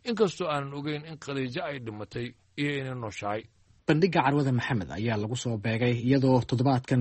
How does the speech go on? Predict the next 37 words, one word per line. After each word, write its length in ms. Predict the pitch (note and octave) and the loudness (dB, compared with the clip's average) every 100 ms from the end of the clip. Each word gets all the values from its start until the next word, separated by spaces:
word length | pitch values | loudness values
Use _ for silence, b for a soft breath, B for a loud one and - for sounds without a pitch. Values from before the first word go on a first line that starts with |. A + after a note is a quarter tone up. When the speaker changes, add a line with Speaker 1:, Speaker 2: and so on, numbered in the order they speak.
| A2+ | 4
Speaker 2:
dunida 260 | A#2+ C3+ | 4 4
laga 180 | B2 B2+ | 4 4
xusayo 400 | - - F2 G2+ G2 | 0 -2 -2 -2 -2
maalinta 380 | A#2 A#2 C3+ C3 G2+ | 2 2 2 2 0
qaxootiga 460 | A#2+ A#2+ A2 A2+ A#2 | 0 0 -2 0 0
adduunka. 380 | G#2+ B2 A2+ A#2 - _ _ _ _ | 2 2 2 0 -4 _ _ _ _
Talaadadii 580 | F#2+ F#2 A#2+ B2 A2+ G#2+ | -2 2 4 6 4 2
toddobaadkii 480 | - A#2 A#2+ - A#2 | 0 2 2 2 2
hore 220 | A2+ B2 | 4 4
ayaa 320 | A#2 B2+ C3+ B2 | 6 6 6 4
hay-adda 400 | B2+ C3+ C3+ C3+ | 4 4 4 2
arrimaha 440 | B2+ C3+ D3 B2+ C3 | 4 4 4 2 2
socdaalka 600 | B2 - C3 C#3 C3 B2+ | 2 0 2 4 4 2
u 100 | - D3 | 0 0
qaabilsan 480 | C3+ A#2 A2+ - C3+ | 2 2 2 2 2
Qaramada 380 | B2+ B2+ C3+ D#2+ | 4 4 4 0
Midoobay 360 | D2 F2+ A2 | -2 -2 0
ee 100 | - | 0
marka 220 | A2 B2+ A#2 | 0 0 0
lasoo 280 | G#2+ C3+ B2+ | 2 4 4
gaabiyo 340 | A2+ A2 B2 | 2 4 4
la 100 | B2 | 4
yidhaahdo 280 | A2 A2+ B2 | 4 2 2
I 180 | B2+ B2+ | 4 4
O 60 | C3 | 4
M 140 | A2+ D2+ B B B B | 2 -2 B B B B
waxay 180 | - | 0
sheegtay 360 | D#3+ C#3 C3 D3 | 2 2 2 2
in 60 | C3+ | 2
saddex 320 | D#3 C3+ B2+ | 2 2 0
kun 180 | - C3+ B2+ | 0 0 2
iyo 160 | C3 | 2
siddeed 400 | B2 B2+ A#2+ B2+ | 2 2 2 2
boqol 300 | A2 A#2 C#3 A2+ | 2 0 2 2
oo 120 | B2 | 2
tahriibayaal 600 | - A#2+ B2 A#2+ B2+ | 2 4 4 6 6
ah 100 | B2 | 6